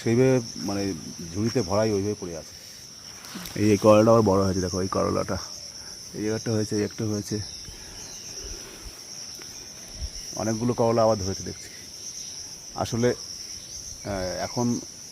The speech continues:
স্প্রে করতে পারছি না কদিন ধরে, মানে এত পরিমাণে বর্ষা শুরু হয়েছে, থেকে থেকেই বর্ষা আসছে না, যার জন্য এই গাছগুলোকে আবার মেডিসিন দিতে পারছি না, কিছু ওষুধ দিতে পারছি না, স্প্রে করতে পারছি না, যার জন্য একটুখানি ঘাটতি চলছে আর কি। বিশেষ করে আমার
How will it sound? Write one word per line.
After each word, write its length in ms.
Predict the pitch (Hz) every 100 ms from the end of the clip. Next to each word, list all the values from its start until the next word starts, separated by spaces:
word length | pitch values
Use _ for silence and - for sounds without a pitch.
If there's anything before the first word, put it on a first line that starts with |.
| - - 90 107
স্প্রে 160 | - 135
করতে 160 | 131 -
পারছি 160 | 120 -
না 80 | 107
কদিন 160 | 98 95 87
ধরে, 140 | 78 - - - - -
মানে 120 | 98 95
এত 80 | 95 113
পরিমাণে 260 | 123 127 120 104
বর্ষা 240 | 107 135 -
শুরু 120 | 135 139
হয়েছে, 220 | 120 113 - - - - -
থেকে 160 | 110 120
থেকেই 180 | 120 117
বর্ষা 280 | 110 - 117
আসছে 180 | - 143
না, 60 | 135 - - 508 - - - - 101
যার 160 | 110 110
জন্য 160 | 120 123 131 131
এই 120 | 104 110
গাছগুলোকে 460 | 110 107 117 110 127
আবার 120 | 117 113
মেডিসিন 340 | 110 110 127 113
দিতে 120 | 110
পারছি 160 | 104 110
না, 60 | 110
কিছু 140 | 104 113 107
ওষুধ 300 | 113 - 110
দিতে 120 | 107 104
পারছি 180 | 101 101
না, 40 | 98 98
স্প্রে 200 | - 104
করতে 160 | 107 104
পারছি 200 | 98 - 98
না, 60 | 92 - - - - - 123
যার 120 | 147
জন্য 120 | 151 156
একটুখানি 300 | 143 143 151 139
ঘাটতি 320 | 95 113 151 127
চলছে 200 | 104 - 85
আর 60 | 85
কি। 60 | 85 - - - - -
বিশেষ 180 | 123 139 -
করে 120 | 139 131
আমার 140 | 135